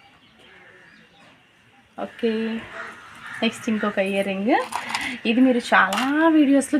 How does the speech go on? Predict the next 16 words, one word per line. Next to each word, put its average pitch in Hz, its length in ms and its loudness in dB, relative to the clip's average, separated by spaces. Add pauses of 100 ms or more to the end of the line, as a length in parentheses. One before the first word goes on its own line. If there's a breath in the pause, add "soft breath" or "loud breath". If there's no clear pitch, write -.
చూసింటారు. 190 520 0
యాక్చువల్గా 180 520 0
నా, 170 140 -6 (200)
my 185 120 -4 (180)
favorite, 403 1000 0
favorite 285 540 2
ఇయర్ 202 180 -2
రింగ్ 185 180 -4
ఇది. 165 140 -6 (200)
అసలు - 180 -4
నాకు 196 160 -2
ఎంత 202 320 -4
ఇష్టమో, 247 360 0
ఎన్ని 247 580 2
వీడియోస్లో 233 640 0
చూసానా, 214 580 0